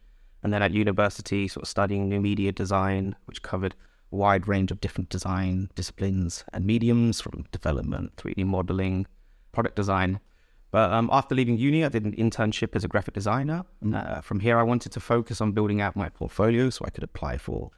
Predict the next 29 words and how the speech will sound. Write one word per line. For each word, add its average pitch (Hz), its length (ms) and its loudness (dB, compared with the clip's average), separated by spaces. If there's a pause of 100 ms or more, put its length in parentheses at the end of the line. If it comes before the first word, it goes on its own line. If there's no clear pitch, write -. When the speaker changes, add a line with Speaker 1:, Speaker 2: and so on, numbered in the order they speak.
(220)
Speaker 1:
sort - 160 -12
of - 60 -18
bigger 92 180 -2
companies 104 480 0
and 101 100 -2
actually - 200 -6
have 95 120 -2
something 95 300 -6
to - 100 -8
show 95 460 0
in 98 140 -4
interviews. 113 540 -2 (500)
So - 120 -2
I 107 40 4
spent 139 180 2
some 120 100 -2
time 123 200 4
freelancing 131 500 2
for - 140 -4
an 107 100 0
agency 107 420 -2
based 101 360 0
in 98 100 -4
Ireland 113 360 0
to 95 100 -12
build 98 180 0
out - 80 -4
my - 140 -6
portfolio. 120 600 0